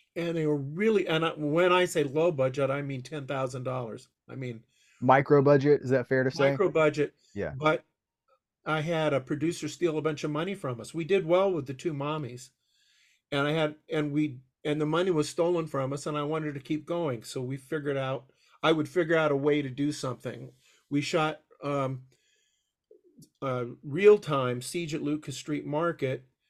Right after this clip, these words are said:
Speaker 1: on security cameras, basically. And we did, uh, Eliot Ness and Untouchable Life. We staged it as a play, and and I, I, at
Speaker 2: I've got
Speaker 1: that
Speaker 2: that
Speaker 1: time,
Speaker 2: here
Speaker 1: I was,
Speaker 2: too.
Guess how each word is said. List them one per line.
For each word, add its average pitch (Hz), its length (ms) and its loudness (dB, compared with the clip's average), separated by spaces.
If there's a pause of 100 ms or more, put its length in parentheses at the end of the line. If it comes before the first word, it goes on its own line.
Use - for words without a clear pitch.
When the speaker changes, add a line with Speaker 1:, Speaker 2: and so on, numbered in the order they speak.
(260)
Speaker 1:
on 139 220 -2
security 165 420 2
cameras, 117 540 -10 (340)
basically. - 560 -8 (1120)
And 147 280 0
we 147 140 4
did, 143 340 2
uh, 135 300 2 (560)
Eliot 156 320 2
Ness 147 300 -4
and 151 100 -6
Untouchable 135 560 -6
Life. 151 540 -2 (600)
We 139 120 -8
staged 156 400 0
it 135 80 0
as 135 180 2
a 135 40 -8
play, 147 600 -2 (960)
and 135 320 -2 (320)
and 147 160 -2
I, 143 240 -2
I, 143 120 -2 (300)
at 175 120 4
Speaker 2:
I've - 20 -6
got - 0 -
Speaker 1:
that 233 240 4
Speaker 2:
that 107 120 2
Speaker 1:
time, - 100 0
Speaker 2:
here 113 80 2
Speaker 1:
I - 40 2
was, 139 220 -2
Speaker 2:
too. 101 80 -4